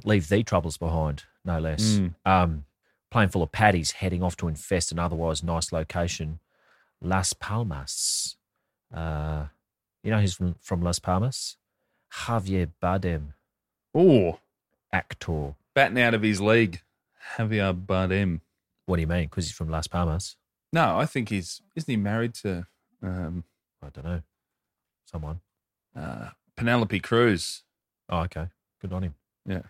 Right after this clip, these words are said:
Speaker 1: Um, I had to look a bit, but there is a place I reckon Michael McCallion was hell-bent on going to in Las Palmas to slake his thirst.
Speaker 2: <laughs>
Speaker 1: What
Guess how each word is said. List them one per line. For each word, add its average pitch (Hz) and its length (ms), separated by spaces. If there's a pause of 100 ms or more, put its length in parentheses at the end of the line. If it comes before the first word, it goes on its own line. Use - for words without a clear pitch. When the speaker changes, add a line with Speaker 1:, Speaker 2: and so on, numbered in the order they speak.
(460)
Speaker 1:
Um, 92 380 (760)
I 120 80
had 170 100
to 120 60
look 113 160
a 90 40
bit, 117 280
but 95 120
there 143 100
is 170 120
a 170 40
place 123 300
I - 20
reckon 98 360
Michael 92 360
McCallion 90 560
was 78 140
hell-bent 85 520
on 85 120
going 87 320
to 76 300 (500)
in 80 100
Las 78 220
Palmas 87 680 (300)
to - 100
slake - 420
his - 200
thirst. 82 640
Speaker 2:
<laughs> - 60 (840)
Speaker 1:
What 131 120